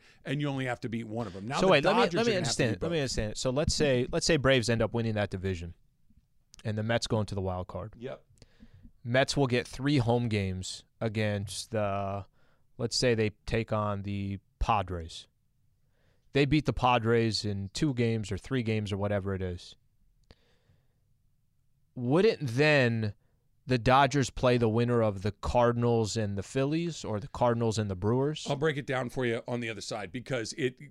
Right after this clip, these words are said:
Speaker 1: yours makes sense, but the way that it's formatted,
Speaker 2: Are they still doing this
Speaker 1: uh,
Speaker 2: shit?
Speaker 1: I will. It, I got it this morning and I went,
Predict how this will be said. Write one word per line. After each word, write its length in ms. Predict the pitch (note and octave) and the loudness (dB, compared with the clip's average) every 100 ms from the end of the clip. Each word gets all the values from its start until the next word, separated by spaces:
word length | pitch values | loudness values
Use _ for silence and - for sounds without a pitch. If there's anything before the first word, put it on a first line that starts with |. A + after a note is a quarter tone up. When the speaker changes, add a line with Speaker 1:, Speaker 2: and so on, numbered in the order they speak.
| - C3+ | -20 -18
Speaker 1:
yours 640 | B2 C#3+ E3 F3 E3+ B2 D3 | -6 -2 0 0 0 -6 -6
makes 300 | D#3 C#3+ - | -4 -4 -6
sense, 380 | D#3 D#3 E3 | -4 -4 -6
but 160 | - - | -8 -6
the 60 | A2 | -4
way 200 | B2 C#3 | -2 -2
that 140 | C3 | -4
it's 120 | A#2 | -8
formatted, 540 | - C#3 D3 D3 C#3+ C3 | -6 -2 -2 0 0 2
Speaker 2:
Are 80 | |
they 60 | F3 | 2
still 300 | - - C3+ | 0 0 2
doing 260 | B2 C3 B2 | 4 2 4
this 280 | B2 - | 0 -2
Speaker 1:
uh, 40 | G#2 | -4
Speaker 2:
shit? 380 | G#2+ A2+ C3 B2 | -4 0 0 0
Speaker 1:
I 180 | A2+ | -2
will. 240 | A#2+ B2 B2 | -4 -6 -6
It, 200 | C3+ B2+ | -6 -6
I 60 | B2+ | -6
got 280 | A#2+ E3 G3 | -2 0 0
it 100 | - | -2
this 200 | F#3 F3 | -4 -2
morning 320 | F3 D#3+ C#3 | 0 0 -2
and 80 | B2+ | -4
I 20 | |
went, 220 | A2 G2+ | -6 -8